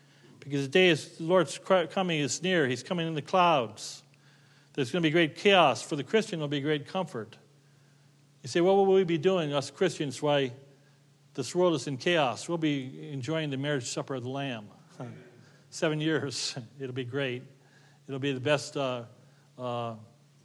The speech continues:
uh, what do you have after a wedding? Reception. There it is. It'll be the best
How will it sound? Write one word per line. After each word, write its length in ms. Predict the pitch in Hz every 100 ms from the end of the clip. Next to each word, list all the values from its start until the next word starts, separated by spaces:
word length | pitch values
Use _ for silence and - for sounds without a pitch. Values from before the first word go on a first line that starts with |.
| _ _ - - 160
uh, 340 | 120 120 117 117 - _ _ 247 _ _ _ _ _ _ _ _
what 100 | 143
do 80 | 135
you 60 |
have 80 | 156
after 280 | 147 147 151
a 40 |
wedding? 340 | 147 156 165 156 - _ _ _ _ _ _ _ _ _ - -
Reception. 520 | 180 254 220 170 139
There 120 | 170
it 80 | 151
is. 220 | 156 156
It'll 100 | 156
be 180 | 147 165
the 60 | 165
best 520 | 170 - - -